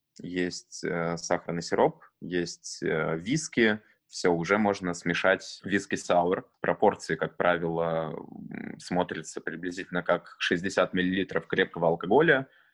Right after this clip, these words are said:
тридцать миллилитров сока лимона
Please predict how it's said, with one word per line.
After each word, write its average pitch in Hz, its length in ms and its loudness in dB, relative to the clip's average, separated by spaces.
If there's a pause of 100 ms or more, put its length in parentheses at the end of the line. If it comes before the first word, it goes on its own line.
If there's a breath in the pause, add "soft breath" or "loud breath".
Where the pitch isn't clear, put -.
(160 soft breath)
тридцать 90 460 -6
миллилитров 87 640 -2 (200)
сока 87 360 -2
лимона 131 640 2